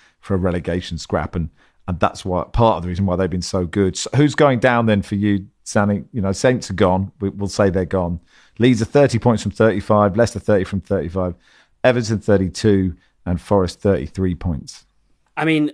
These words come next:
Speaker 2: I, I must caveat this by saying I've got a bit of bias here because my work reporting for Premier League clubs in the North is incumbent on Northern teams staying up. So I kinda would like,
Speaker 1: <laughs>
Speaker 2: I kinda would like Leeds and Everton to stay up for that reason. Uh, but I think, you know,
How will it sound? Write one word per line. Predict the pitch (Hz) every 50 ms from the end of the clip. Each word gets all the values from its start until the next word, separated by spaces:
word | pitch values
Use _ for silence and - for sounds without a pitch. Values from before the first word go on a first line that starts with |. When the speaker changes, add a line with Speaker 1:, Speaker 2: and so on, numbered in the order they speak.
| _ -
Speaker 2:
I, | 143 143 -
I | 151
must | 156 170 170 - -
caveat | 180 170 151 156 143 117 113
this | 123 113 -
by | - 131 120
saying | 117 - - 123 117 117 117 110 _ _ -
I've | 131 120
got | - 139 123
a | 113
bit | - 131
of | 110 -
bias | - 139 139 131 120 113 - -
here | - 107 107
because | 101 - 110 - 123 113 101 - - - - _ _
my | 127 127 120 117
work | 110 120 135 127 127 117 - _ - - _ _
reporting | - 131 127 _ - 131 127 120 - 123 117
for | - 120
Premier | - 139 123 123 117
League | 120 117
clubs | - 131 110 107
in | 120
the | 120 117
North | 120 120 127 117 110 98 98 - - - _
is | - 127
incumbent | 131 127 - - 139 135 120 127 117 117
on | 123 123 123 127
Northern | 127 123 127 120 127 120
teams | 117 - - 120 113 117 110
staying | - - 135 117 113 117 123 127
up. | 113 - _
So | - - 139 120
I | 120
kinda | - - 175 165 156 147
would | 143 143 - 139
like, | 147 156 156 139 151 190 - -
Speaker 1:
<laughs> | 175 - - 170 151 - -
Speaker 2:
I | 165 170
kinda | - - 202 220 208 208
would | 190 180
like | 156 170 175 196 170 127
Leeds | 147 170 170 160 135
and | 160 156
Everton | 156 147 170 - 170 160
to | 143
stay | - 160 151 156
up | - 143
for | 151
that | 151 151 131
reason. | 156 165 175 160 127 131 - - - - - - - -
Uh, | 165 165 165 165 170 - -
but | 190 180
I | 180
think, | 190 233 226 202
you | 185
know, | 170 151 143